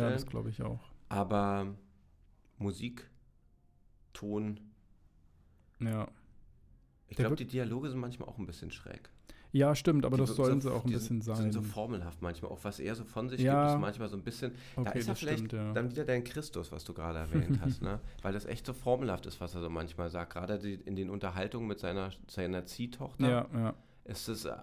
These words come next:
Speaker 1: es sind so, wirkt manchmal so ein bisschen altbacken.
Speaker 2: Die melodramatischen Momente sind nicht immer ganz gelungen
Speaker 1: Ja.
Speaker 2: irgendwie. Aber, äh, sehr gut sind auch zum Beispiel natürlich die, die ganzen Bösewichte in dem Film und
Speaker 1: Ja.
Speaker 2: so. Also die spielen da wirklich, ähm,
Speaker 1: Ja.
Speaker 2: spielen die wirklich sehr unangenehm teilweise.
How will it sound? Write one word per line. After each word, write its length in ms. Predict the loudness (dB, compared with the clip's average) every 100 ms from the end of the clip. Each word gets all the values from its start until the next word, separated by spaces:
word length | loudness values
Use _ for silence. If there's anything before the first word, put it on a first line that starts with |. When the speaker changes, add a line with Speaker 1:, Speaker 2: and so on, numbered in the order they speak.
| -14 -14 -10
Speaker 1:
es 120 | -8
sind 100 | -8
so, 260 | -4 -4 -4 -4
wirkt 220 | -6 -2
manchmal 340 | -4 -2 -2
so 60 | -2
ein 60 |
bisschen 200 | -4 -4
altbacken. 480 | -4 -4 -4 -6 0
Speaker 2:
Die 60 | 6
melodramatischen 680 | 8 8 6 6 4 4 4
Momente 320 | 4 4 2
sind 180 | 0 -2
nicht 160 | -2 -2
immer 220 | -2 -2
ganz 240 | -2 -4
gelungen 380 | -4 -2 -2 -2
Speaker 1:
Ja. 60 | -2
Speaker 2:
irgendwie. 320 | -4 -2 0
Aber, 300 | 4 4 4
äh, 100 | 0 -6 -8 -4
sehr 240 | 2 2
gut 220 | 4 2
sind 200 | 4 2 4
auch 220 | 0 -2
zum 160 | -2 0
Beispiel 260 | 2 2
natürlich 300 | 0 2 0
die, 160 | -2 -4
die 220 | -2 0
ganzen 280 | 0 0 0
Bösewichte 560 | 2 2 2 0 -2 -2
in 100 | -2
dem 140 | -2
Film 340 | -4 -4 -2 -4
und 60 |
Speaker 1:
Ja. 120 | -4 -4
Speaker 2:
so. 160 | -4
Also 220 | -4 -4 -6 -8 -20 -18 0
die 340 | 2 4 2
spielen 340 | -2 2 4 4
da 160 | 2
wirklich, 580 | 0 0 0 0 -4 -8 -4
ähm, 460 | -2 -2 -2 -4 -6
Speaker 1:
Ja. 160 | -10 -12 -18 -20
Speaker 2:
spielen 260 | -6 -2 0
die 100 | 0
wirklich 260 | 0 2
sehr 160 | 4 4
unangenehm 600 | 6 6 4 2 0 0
teilweise. 600 | -2 -2 -2 -4 -4